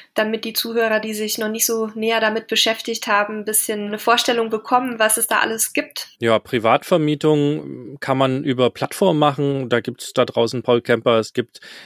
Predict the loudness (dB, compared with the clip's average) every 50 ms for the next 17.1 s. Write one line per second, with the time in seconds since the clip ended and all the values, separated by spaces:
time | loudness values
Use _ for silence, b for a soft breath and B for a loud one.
0 | B B -4 -4 -4 -4 -2 -2 -2 0 2 2 2 4 4 4 4 2 0 -2
1 | _ _ _ _ -6 -6 -4 -4 -4 -4 -2 -2 0 0 2 0 2 2 0 2
2 | 2 2 0 0 -2 -2 0 0 0 0 0 0 2 2 2 2 0 0 0 0
3 | -2 0 0 0 0 -2 -8 B B B B B B B -2 0 0 2 0 0
4 | 0 0 0 0 0 0 0 0 0 0 -2 0 0 2 4 4 2 2 0 -2
5 | -4 -4 -4 -4 -4 -4 -2 -4 -4 -4 -2 -4 -4 -4 -2 -2 -2 0 0 -2
6 | -2 -2 -2 -2 -4 -6 -2 -2 -4 -4 0 0 2 2 4 4 4 4 2 2
7 | B B B B B B B _ 2 2 2 2 0 -2 -2 -2 0 2 0 0
8 | 2 2 2 2 2 2 0 0 0 2 4 4 4 2 0 -4 -4 -2 -4 -4
9 | -4 -2 -4 -4 -2 -2 -4 -4 -4 -4 -4 -4 -6 -4 -4 -4 -4 -2 -4 -4
10 | -2 0 0 0 2 0 0 0 0 0 0 -2 -4 -6 -4 -4 -2 0 4 4
11 | 4 4 4 4 4 4 4 4 0 -2 -8 _ _ _ _ _ _ -2 0 2
12 | 2 2 2 2 0 0 0 -2 -2 -2 -2 -2 -2 -2 -2 -2 -2 -2 -2 0
13 | 0 0 0 0 -2 -4 -4 -4 -2 -2 -2 0 0 -2 -4 -4 -6 -6 -4 -4
14 | -4 -4 -4 -4 -4 -4 -2 -2 -2 0 0 0 -2 -2 -2 -2 -2 2 2 2
15 | 2 2 2 0 0 0 -2 -2 0 0 0 0 0 -2 -4 -6 -4 -2 -2 -2
16 | 0 -2 -2 -2 -2 -4 -4 -2 -2 -2 -2 -4 -8 -10 -12 -12 -10 -10 -10 -10
17 | -10